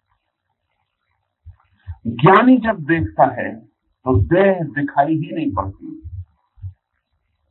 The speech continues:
अज्ञानी जब देखता है तो आत्मा का कोई पता नहीं चलता।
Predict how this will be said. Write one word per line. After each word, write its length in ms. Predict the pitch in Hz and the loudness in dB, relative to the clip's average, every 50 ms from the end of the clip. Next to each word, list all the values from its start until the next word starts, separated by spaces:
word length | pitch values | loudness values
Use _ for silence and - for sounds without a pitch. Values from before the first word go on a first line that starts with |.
| _ _ _ _ _ _ _ _ _ _ _ _ _ _ _ - - - | _ _ _ _ _ _ _ _ _ _ _ _ _ _ _ -6 0 4
अज्ञानी 560 | - 160 160 151 139 208 208 233 247 247 220 | 6 6 6 6 4 4 4 4 2 2 0
जब 180 | 185 180 156 139 | 0 -2 -4 -4
देखता 360 | 131 147 143 139 - - 151 | -4 -6 -6 -6 -4 -2 -2
है 180 | 139 135 139 135 | -2 -2 -2 -2
तो 80 | 131 | 0
आत्मा 460 | - - 120 127 135 135 135 139 143 135 | 2 4 4 4 4 2 -2 -2 -2 -2
का 180 | 135 135 135 | -4 -8 -10
कोई 220 | 135 147 147 143 143 | -8 -8 -10 -8 -8
पता 180 | 143 143 143 143 | -10 -10 -10 -10
नहीं 200 | 151 147 139 135 | -10 -8 -10 -12
चलता। 460 | 139 156 - - - - 98 - - | -14 -16 -20 -12 -6 -4 -4 -4 -4